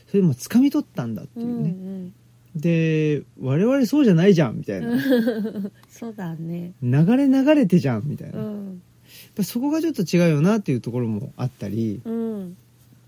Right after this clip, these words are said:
Speaker 1: してね。非常に、なんか、まあ、坂本さん票も、さ-、坂本さん票もね、
Speaker 2: うん。
Speaker 1: あの、ぜひ聞いてほしいなとも思うし。
Speaker 2: うんうん。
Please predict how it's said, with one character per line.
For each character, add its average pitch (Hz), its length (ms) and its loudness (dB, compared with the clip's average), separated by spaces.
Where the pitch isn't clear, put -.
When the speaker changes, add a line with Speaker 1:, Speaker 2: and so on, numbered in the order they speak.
Speaker 1:
し - 140 -20
て 123 140 -2
ね。 151 220 -2
非 - 100 -4
常 220 160 6
に、 196 400 6
な 151 80 2
ん 135 40 0
か、 117 120 -6
ま 131 140 0
あ、 123 60 -2
坂 156 180 2
本 165 180 6
さ 160 160 0
ん 151 80 4
票 190 240 8
も、 120 180 0
さ-、 - 200 -6
坂 156 200 -2
本 170 160 4
さ 160 240 -2
ん 160 240 -2
票 143 220 2
も 104 180 -4
ね、 175 160 -2
Speaker 2:
う 240 40 -12
ん。 233 200 -4
Speaker 1:
あ 117 100 -4
の、 120 100 0
ぜ 120 140 4
ひ 107 340 -4
聞 123 140 -4
い 104 40 -2
て 120 100 -6
ほ 113 140 -6
し 120 160 -4
い - 20 -2
な 147 160 0
と 120 120 -6
も 98 160 -4
思 104 200 -2
う 110 60 -4
し。 214 440 -4
Speaker 2:
う 175 40 -12
ん - 20 -10
う 180 60 -10
ん。 175 120 -14